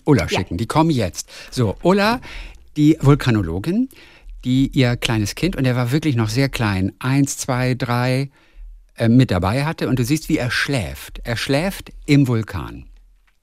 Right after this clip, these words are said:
Speaker 2: Ich krieg keine Bilder von dir.
Speaker 1: Nein, das
Speaker 2: Ah,
Speaker 1: kommt,
Speaker 2: da,
Speaker 1: kommt.
Speaker 2: jetzt. Okay.
Speaker 1: Okay, jetzt bin ich gespannt.
Speaker 2: Stelle, Ulla. Oh,
Speaker 1: Kannst du die
Speaker 2: Oh, hä? Das glaub ich nicht.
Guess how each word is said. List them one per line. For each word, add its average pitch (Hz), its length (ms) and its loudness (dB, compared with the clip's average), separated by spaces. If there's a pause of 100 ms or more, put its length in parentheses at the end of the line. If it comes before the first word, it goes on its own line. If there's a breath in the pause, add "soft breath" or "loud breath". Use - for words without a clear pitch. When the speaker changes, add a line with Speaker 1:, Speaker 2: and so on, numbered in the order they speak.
(1200)
Speaker 2:
Ich - 120 -18
krieg - 240 -10
keine 165 220 -6
Bilder 156 300 -8
von 156 200 -14
dir. 147 140 -10
Speaker 1:
Nein, 165 220 8
das 127 100 2
Speaker 2:
Ah, 233 80 0
Speaker 1:
kommt, 226 120 0
Speaker 2:
da, 180 120 0
Speaker 1:
kommt. 160 160 -6
Speaker 2:
jetzt. 175 340 -10 (140)
Okay. 180 280 -16
Speaker 1:
Okay, 92 220 -14
jetzt - 200 -20
bin - 100 -14
ich 76 140 -20
gespannt. - 300 -14
Speaker 2:
Stelle, 160 520 -4 (120)
Ulla. 160 520 -6 (920)
Oh, 277 200 -2 (140)
Speaker 1:
Kannst 165 200 2
du 156 40 2
die 147 120 0 (540)
Speaker 2:
Oh, - 240 -4 (500)
hä? 226 300 0 (1400)
Das - 160 -14
glaub 135 260 -10
ich 127 160 -16
nicht. 123 380 -16